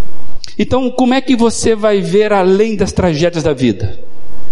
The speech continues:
Encontrar essa paz. Desconfie da sua fé.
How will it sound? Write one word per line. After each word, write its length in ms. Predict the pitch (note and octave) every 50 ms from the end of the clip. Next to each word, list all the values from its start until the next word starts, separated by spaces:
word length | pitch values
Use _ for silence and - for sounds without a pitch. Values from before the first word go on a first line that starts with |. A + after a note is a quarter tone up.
| - - - - - -
Encontrar 520 | - F#3 - - - - - - F#3 F3
essa 200 | E3 D#3 - G#3
paz. 880 | - - - A#2 A2 - - - - - - - - - - - - - - - - - - - - - - - - - - - - - - - - - - - - - - -
Desconfie 680 | - - - - E3 C#3+ - - - G#3+ A#3 B3 B3+ B3
da 140 | A3 A3+ F#3
sua 240 | - - A3 G3+ F#3+
fé. 460 | - - C#3+ B2+ A2+ A2+ A#2 -